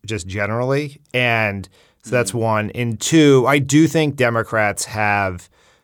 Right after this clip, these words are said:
Speaker 1: not done, up until recently at least, a good enough job of making a political argument against voter suppression. We have spent a lot of time and energy and resources fighting the legal battle against voter suppression and have overturned or limited a lot of these laws and had,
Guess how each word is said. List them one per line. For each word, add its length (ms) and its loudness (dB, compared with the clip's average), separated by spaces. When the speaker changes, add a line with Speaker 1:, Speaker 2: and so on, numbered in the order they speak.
Speaker 1:
not 520 0
done, 360 0
up 160 0
until 180 -2
recently 460 -2
at 60 -4
least, 220 -4
a 60 -4
good 240 -2
enough 300 -2
job 440 0
of 220 -12
making 400 -2
a 80 2
political 800 -2
argument 400 -4
against 200 -12
voter 120 -6
suppression. 400 -10
We 100 -2
have 80 0
spent 220 -2
a 60 2
lot 180 2
of 100 -4
time 480 -2
and 220 -12
energy 460 -4
and 100 -8
resources 680 -6
fighting 320 0
the 100 -4
legal 320 0
battle 440 0
against 240 -2
voter 160 -4
suppression 400 -4
and 100 -2
have 120 -4
overturned 760 0
or 140 -4
limited 400 -2
a 60 -2
lot 240 0
of 100 -10
these 200 -8
laws 420 -2
and 100 -8
had, 280 -2